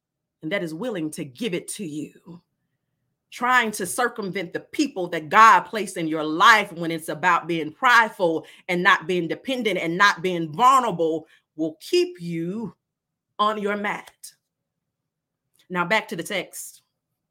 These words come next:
This man needed a path into Jesus, and he could not blaze his own trail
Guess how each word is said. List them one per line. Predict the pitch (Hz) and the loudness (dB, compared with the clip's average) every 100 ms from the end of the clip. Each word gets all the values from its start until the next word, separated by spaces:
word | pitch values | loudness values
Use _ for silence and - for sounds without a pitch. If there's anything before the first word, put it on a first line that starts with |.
| _ _ _ _ _ | _ _ _ _ _
This | 185 294 262 | -2 -2 -2
man | 220 226 226 226 | 0 2 2 0
needed | 208 190 | -2 -2
a | 190 | -4
path | - 190 170 175 | 0 2 2 -2
into | - 165 170 | -6 -8 -8
Jesus, | 175 277 196 - 147 - - - _ _ _ _ | -10 -8 -8 -10 -12 -12 -14 -16 _ _ _ _
and | 190 | -2
he | 165 | -2
could | - 320 269 | -2 -4 4
not | 269 247 | 6 6
blaze | 190 247 240 247 247 - | 4 4 4 2 -4 -6
his | 240 - | -10 -4
own | 214 202 208 214 | -2 -2 -6 -8
trail | - 302 277 196 170 180 196 - | -6 -2 2 0 0 -2 -2 -8